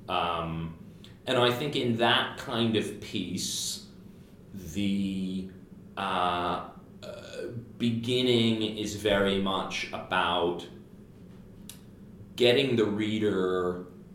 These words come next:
to sort of, like, uh, close their eyes and open them again, or, like, look for the first time again at some sort of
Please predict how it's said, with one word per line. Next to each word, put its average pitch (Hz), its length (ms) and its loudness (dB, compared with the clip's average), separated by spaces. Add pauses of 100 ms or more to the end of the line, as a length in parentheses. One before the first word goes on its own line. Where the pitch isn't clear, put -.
(600)
to 117 100 -4
sort 104 260 2
of, 98 120 0
like, 90 340 -2 (1120)
uh, 139 60 2 (720)
close 139 280 6
their 117 160 8
eyes 101 160 4
and 107 100 0
open 101 220 2
them 92 120 -2
again, 92 300 -2
or, 90 120 0
like, 92 240 2
look 127 260 6
for 120 160 2
the 104 80 2
first 107 320 0
time 104 240 2
again 82 720 -2 (340)
at - 140 0
some 101 380 2
sort 95 280 2
of - 360 -4